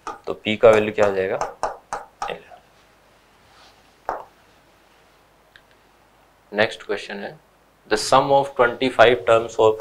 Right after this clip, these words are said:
an A P, sum of twenty five terms of an A P whose all the terms are natural number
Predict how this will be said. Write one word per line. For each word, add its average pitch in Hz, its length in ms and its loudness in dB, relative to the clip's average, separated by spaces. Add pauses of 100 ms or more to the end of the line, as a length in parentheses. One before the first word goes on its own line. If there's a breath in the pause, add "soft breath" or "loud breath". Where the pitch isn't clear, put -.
(120)
an 98 220 -6
A 95 160 -4
P, - 180 -20 (1200)
sum 120 200 0
of 127 200 -2
twenty 113 280 -2
five 113 260 0
terms 117 260 -4
of 117 180 0
an 107 160 0
A 101 100 -4
P 123 180 -8
whose 110 260 -6 (100)
all 107 240 0
the 123 160 -2
terms 113 380 -2 (360)
are 101 140 6
natural 87 400 -4
number 87 240 -14